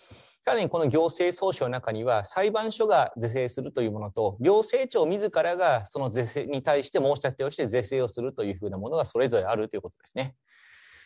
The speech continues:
えー、審査請求なんて言われる行政申し立てと、訴訟、えー、裁判所による行政事件訴訟の二つがありますよと。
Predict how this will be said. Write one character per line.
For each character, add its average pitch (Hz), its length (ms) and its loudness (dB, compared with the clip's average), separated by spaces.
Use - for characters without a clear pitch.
え 123 120 -2
ー、 - 20 2
審 160 260 4
査 160 120 4
請 156 260 2
求 110 300 0
な 117 120 -4
ん 101 40 -4
て 110 80 -2
言 107 60 0
わ 110 100 2
れ 123 80 0
る 147 120 4
行 131 160 4
政 131 400 0
申 135 140 -4
し - 20 -14
立 101 140 -6
て 101 100 -2
と、 120 300 2
訴 - 300 -2
訟、 - 60 -20
え 131 80 2
ー、 123 40 0
裁 139 240 2
判 143 160 2
所 147 140 0
に 156 100 0
よ 190 80 0
る 156 100 2
行 127 140 4
政 135 240 -2
事 127 100 -8
件 139 140 -6
訴 139 120 -4
訟 143 160 -6
の 104 80 -2
二 151 220 -2
つ 202 140 -2
が 190 80 2
あ - 20 4
り 113 120 -2
ま 95 100 -4
す - 80 -16
よ - 140 -20
と。 - 80 -20